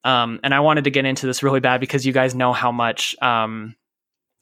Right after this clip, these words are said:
I love cinematography. Like, I talk about it in every single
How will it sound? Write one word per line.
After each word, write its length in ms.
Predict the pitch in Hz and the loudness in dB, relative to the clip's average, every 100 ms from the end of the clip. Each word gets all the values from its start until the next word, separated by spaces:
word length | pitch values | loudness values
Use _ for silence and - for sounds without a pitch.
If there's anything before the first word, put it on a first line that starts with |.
| - | -10
I 160 | 147 143 | -2 -2
love 360 | 123 127 123 120 | 2 2 2 0
cinematography. 840 | - 120 117 113 117 120 123 120 | -6 -6 -6 -2 -2 -2 -6 -4
Like, 160 | 123 | -2
I 60 | 123 | -2
talk 240 | 131 135 | 2 2
about 220 | 151 143 151 | 2 2 2
it 60 | |
in 100 | 143 | 0
every 180 | 135 143 | 0 -2
single 500 | 147 147 135 131 | -2 -2 0 -2